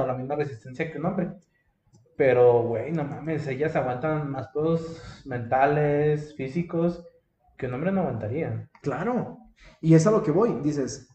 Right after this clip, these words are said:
Speaker 2: sufren un buen. Mi papá decía algo muy, <laughs> una expresión que decía, "Ser una mujer es una bendición y una maldición".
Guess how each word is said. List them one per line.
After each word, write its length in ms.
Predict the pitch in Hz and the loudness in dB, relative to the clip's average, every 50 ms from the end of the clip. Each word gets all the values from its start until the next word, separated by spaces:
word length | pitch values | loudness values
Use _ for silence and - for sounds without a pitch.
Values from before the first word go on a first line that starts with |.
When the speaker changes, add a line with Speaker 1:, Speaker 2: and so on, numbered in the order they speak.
| _ | _
Speaker 2:
sufren 380 | - - - 156 151 170 175 180 | -6 -2 0 2 2 4 4 4
un 140 | 180 185 180 | 2 2 2
buen. 320 | 170 165 165 175 - - - - - - - _ | 2 2 2 0 -2 -6 -12 -16 -20 -20 -18 _
Mi 180 | - 165 160 156 | 2 4 4 4
papá 500 | 156 143 147 147 147 151 151 151 151 151 | 4 2 0 0 2 2 2 2 2 2
decía 340 | 156 147 - - 147 143 143 | 0 0 0 0 0 0 2
algo 220 | 143 143 147 147 | 0 0 -2 -2
muy, 480 | 143 143 139 139 139 135 139 139 135 - | -4 -4 -4 -6 -6 -6 -6 -6 -4 -2
<laughs> 380 | - 165 - - - - - - _ _ _ - | -2 -2 -2 -4 -8 -14 -18 -20 _ _ _ -2
una 140 | 143 147 | 0 0
expresión 500 | 156 156 - - 131 117 110 131 139 - | 0 0 0 -2 -2 -2 -2 -4 -6 -4
que 80 | - 131 | -4 -4
decía, 240 | 120 110 131 117 107 | -2 -2 -2 -4 -4
"Ser 160 | - 143 131 | -2 -2 -2
una 140 | 147 180 185 | -2 -2 -2
mujer 280 | 165 120 107 135 139 | -2 -4 -4 -4 -6
es 100 | 147 147 | -4 -4
una 140 | 170 170 170 | -4 -4 -4
bendición 400 | 160 147 123 117 107 107 131 135 | -4 -4 -6 -6 -10 -10 -10 -8
y 40 | 147 | -6
una 80 | 156 165 | -4 -4
maldición". 520 | 170 156 123 107 101 - - - - - | -4 -4 -4 -6 -10 -12 -14 -16 -18 -18